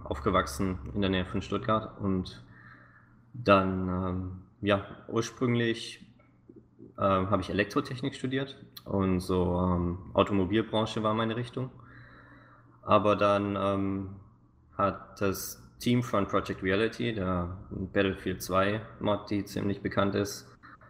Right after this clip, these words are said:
ähm, mich kontaktiert, als das Projekt Squad gestartet wurde. Ähm, das Projekt, die Project Reality Mod auf der,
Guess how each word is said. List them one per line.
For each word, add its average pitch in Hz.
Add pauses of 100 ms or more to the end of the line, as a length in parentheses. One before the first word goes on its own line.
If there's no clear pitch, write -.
(340)
ähm, 95 (100)
mich 101
kontaktiert, 107 (240)
als 95
das -
Projekt 95
Squad -
gestartet 107
wurde. 113 (240)
Ähm, 92
das 92
Projekt, 95
die 92 (380)
Project 104
Reality 98
Mod 95
auf 92
der, 95